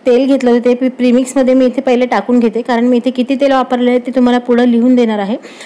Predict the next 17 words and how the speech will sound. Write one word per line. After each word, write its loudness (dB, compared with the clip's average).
पहिला 2
कप -2
मी 4
इथे 0
टाकून 0
दिलेला 2
आहे 2
तेलाचा. -2
आता 0
एकवीस -6
जे -2
हे 2
कपचं -4
वजन 0
आहे 2
ते 0
मी 2